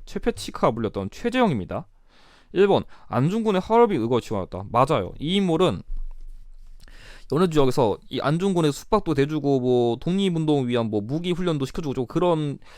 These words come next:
거주지를 좀 지원해줬던 인물이 할 수 있을 것 같습니다. 정답은 일 번이고,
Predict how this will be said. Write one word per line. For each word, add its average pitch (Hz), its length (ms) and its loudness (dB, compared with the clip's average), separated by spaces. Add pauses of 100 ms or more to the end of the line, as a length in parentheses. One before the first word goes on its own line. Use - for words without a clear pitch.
(160)
거주지를 214 1400 -2
좀 190 120 -2
지원해줬던 202 480 -2
인물이 175 260 0
할 180 100 -2
수 123 100 -14
있을 127 80 -12
것 - 80 -6
같습니다. 104 380 -4
정답은 147 360 0
일 185 80 -2
번이고, 139 480 0